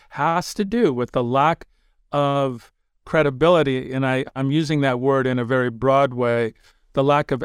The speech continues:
action and credibility that the United States has, has demonstrated for decades now when it comes to Palestine. And I think,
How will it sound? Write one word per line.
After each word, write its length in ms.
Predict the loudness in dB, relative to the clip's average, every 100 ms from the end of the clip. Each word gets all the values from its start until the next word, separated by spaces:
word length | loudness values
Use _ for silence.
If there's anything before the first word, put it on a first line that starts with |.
| -2
action 480 | -2 -2 -4 -2 -2
and 120 | -4
credibility 720 | -4 -2 -2 -2 0 0 0
that 200 | 0 -2
the 100 | -2 -2
United 280 | 0 -2 -4
States 420 | -4 -4 -4 -4
has, 580 | -4 -2 -2 -6 -14 -18 _ _ -6 -2
has 220 | -2 -2
demonstrated 920 | 0 2 2 0 -4 -2 0 -2 -4
for 180 | -6 -8 -4 0
decades 400 | 0 0 -4 -4
now 240 | -4 -2 -2
when 180 | -2 -4
it 100 | -4
comes 300 | -4 -4 -6
to 100 | -8
Palestine. 640 | -2 0 0 -2 -4 -2
And 120 | -2
I 100 | -4
think, 340 | -2 0 0